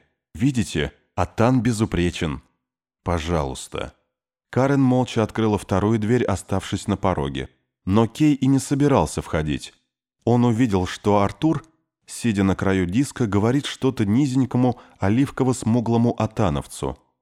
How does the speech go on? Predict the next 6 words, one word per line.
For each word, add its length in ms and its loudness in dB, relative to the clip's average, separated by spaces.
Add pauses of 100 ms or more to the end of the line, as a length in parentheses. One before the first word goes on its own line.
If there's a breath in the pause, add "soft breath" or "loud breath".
(500)
"Спасибо", 640 -6
сказал 400 -6
Кей. 360 -10 (380)
"Вы 540 0 (180)
очень 340 -2
добры". 440 -6